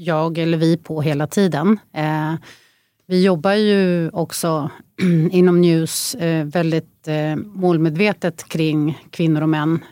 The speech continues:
både på chefsnivå och liksom totalt sett inom News. Så att, eh, vi, vi tänker på det hela tiden. Eh, och speciellt långsiktigt, eh, på chefsnivå och så,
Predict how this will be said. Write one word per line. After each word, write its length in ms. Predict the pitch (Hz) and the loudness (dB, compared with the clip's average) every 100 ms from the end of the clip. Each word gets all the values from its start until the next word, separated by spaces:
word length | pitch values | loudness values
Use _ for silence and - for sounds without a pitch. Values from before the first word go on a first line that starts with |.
| - | -10
både 300 | 175 170 147 | -4 -4 -4
på 100 | 165 | -6
chefsnivå 800 | - 165 - - 165 185 185 180 170 | -2 -4 -2 -2 0 0 2 2 2
och 160 | 156 - | -2 -6
liksom 220 | 147 160 | -4 -4
totalt 480 | 175 165 214 160 156 | -4 -4 -2 -2 -4
sett 360 | 165 160 _ 165 | -6 -6 _ -4
inom 420 | 151 147 160 147 | -2 -2 -2 -4
News. 460 | 165 156 165 - - - - - - - - - | -6 -6 -6 -8 -12 -16 -20 -20 -20 -20 -20 -12
Så 160 | - | -6
att, 240 | 160 - 170 | -6 -4 -2
eh, 60 | 165 160 156 277 | 0 0 -4 -8
vi, 280 | 180 190 185 | -4 -2 -2
vi 100 | 180 | -2
tänker 280 | 175 160 - | -2 -2 -4
på 80 | |
det 80 | 151 | -4
hela 200 | 143 139 | -4 -6
tiden. 420 | - 160 143 131 - _ - | -6 -6 -6 -8 -10 _ -10
Eh, 300 | 151 143 135 147 _ _ _ _ _ 180 | -6 -6 -8 -12 _ _ _ _ _ -8
och 80 | |
speciellt 380 | - 185 175 160 | -4 -2 -2 -2
långsiktigt, 960 | 190 165 147 - - - 160 - - - - | 2 2 0 -4 -6 -6 -6 -8 -18 -18 -16
eh, 220 | 175 160 151 | -10 -8 -8
på 120 | 165 | -6
chefsnivå 540 | 185 151 - 165 180 | -6 -6 -6 -4 -4
och 100 | 175 | -4
så, 200 | - - | -6 -10